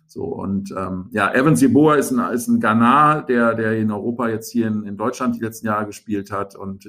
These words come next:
jetzt bei uns, ähm, äh, und, ähm,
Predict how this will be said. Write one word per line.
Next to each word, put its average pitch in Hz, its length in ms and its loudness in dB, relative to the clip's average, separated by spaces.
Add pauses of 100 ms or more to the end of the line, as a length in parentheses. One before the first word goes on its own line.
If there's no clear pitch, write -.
jetzt 101 280 -10
bei 98 60 -12
uns, 120 480 -2
ähm, 104 440 -8 (640)
äh, 107 500 -2
und, 104 580 -10
ähm, 101 640 -6